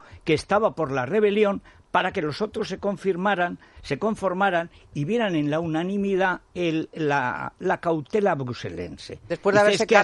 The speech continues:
Speaker 2: cargado
Speaker 1: nadie nos va a tocar nada en Bruselas".
Speaker 2: Después de
Speaker 1: Que en
Speaker 2: haberse cargado
Speaker 1: Bruselas
Speaker 2: a Valls, ¿eh? Que era un paso
Speaker 1: Por
Speaker 2: fundamental,
Speaker 1: supuesto, por
Speaker 2: cargarse a
Speaker 1: supuesto.
Speaker 2: Valls
Speaker 1: Me
Speaker 2: y
Speaker 1: parece que Valls
Speaker 2: a la
Speaker 1: todavía
Speaker 2: abogacía
Speaker 1: no
Speaker 2: del
Speaker 1: se ha
Speaker 2: Estado.
Speaker 1: enterado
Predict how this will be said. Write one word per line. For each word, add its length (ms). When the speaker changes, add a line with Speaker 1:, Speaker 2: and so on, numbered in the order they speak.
Speaker 2:
cargado 180
Speaker 1:
nadie 220
nos 200
va 100
a 60
tocar 380
nada 420
en 200
Bruselas". 500
Speaker 2:
Después 260
de 100
Speaker 1:
Que 40
en 80
Speaker 2:
haberse 100
cargado 180
Speaker 1:
Bruselas 140
Speaker 2:
a 120
Valls, 120
¿eh? 160
Que 80
era 100
un 60
paso 280
Speaker 1:
Por 120
Speaker 2:
fundamental, 200
Speaker 1:
supuesto, 0
por 60
Speaker 2:
cargarse 400
a 60
Speaker 1:
supuesto. 240
Speaker 2:
Valls 220
Speaker 1:
Me 100
Speaker 2:
y 40
Speaker 1:
parece 360
que 100
Valls 240
Speaker 2:
a 60
la 80
Speaker 1:
todavía 400
Speaker 2:
abogacía 80
Speaker 1:
no 80
Speaker 2:
del 80
Speaker 1:
se 80
ha 60
Speaker 2:
Estado. 180
Speaker 1:
enterado 420